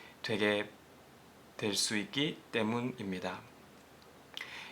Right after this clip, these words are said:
인생의 쓴물과 고통과 염려 속에서 살아가는 우리는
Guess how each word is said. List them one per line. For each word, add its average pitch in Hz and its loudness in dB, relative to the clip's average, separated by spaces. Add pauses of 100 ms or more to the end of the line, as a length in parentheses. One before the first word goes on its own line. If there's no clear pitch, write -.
인생의 127 8
쓴물과 143 8
고통과 117 8
염려 123 6
속에서 120 6
살아가는 127 6
우리는 110 0